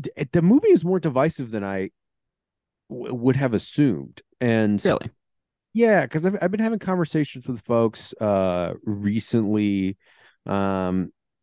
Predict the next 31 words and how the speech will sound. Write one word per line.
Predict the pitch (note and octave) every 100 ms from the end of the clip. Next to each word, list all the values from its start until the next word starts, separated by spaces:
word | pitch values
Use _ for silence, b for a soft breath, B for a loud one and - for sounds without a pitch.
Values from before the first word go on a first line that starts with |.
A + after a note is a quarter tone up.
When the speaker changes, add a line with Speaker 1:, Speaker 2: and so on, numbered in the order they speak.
| - _ -
Speaker 1:
uh, | G#2 G2+ F#2+ F#2 F#2+ F#2 F2+ D2+ _ _ _ _ _
sort | - - A2+
of, | G#2
like, | G2+ G2 F#2+ - G2+
out | G#2
of | G2+ F2
our | F2+ F2 D#2
covid | - G2 F#2 F2+ F2 E2 - - _ _ -
lockdown. | G2 F#2+ F2+ - - F2+ F#2 F#2 F#2+ - b b b b
Um, | F2 F2 F2 F2
we've | F2 F2
gone | F2+ F2+
out | E2+ D#2+ D#2+
to | F#2+
s-, | - -
to, | F2+ E2+
to | D#2+ F2
see | - F2
a |
couple | - E2+ F2+
of | D#2+
people | F#2 - E2+ E2 D#2 _ B B B B
while | - F2+
we | F#2
have | D#2+ F2
the | E2
super | - F#2 G2 F#2
immunity. | F2+ F2 E2 E2+ E2 E2+ b b b _
And, | - F#2+ F2+ E2
uh, | F#2 F2 E2+ E2+ - _ _ _ -
the, | G2+ G#2+ G2 F#2 F#2 F#2 F2+